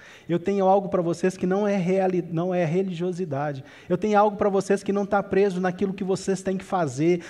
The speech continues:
na lei, em práticas, em obras. Eu tenho algo para vocês que é simplesmente pela fé,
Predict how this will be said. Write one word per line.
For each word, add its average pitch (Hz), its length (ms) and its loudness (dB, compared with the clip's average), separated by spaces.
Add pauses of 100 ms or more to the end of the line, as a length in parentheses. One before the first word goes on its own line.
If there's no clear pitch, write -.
na 180 240 4
lei, 180 440 6
em 185 80 2
práticas, 175 640 0
em 185 160 2
obras. 165 400 4 (160)
Eu 190 80 0
tenho 208 280 -2
algo 214 200 -2
para 208 140 -4
vocês 202 340 -4
que 214 120 -6
é - 20 -6
simplesmente 220 560 -8
pela 240 240 -8
fé, 214 320 -4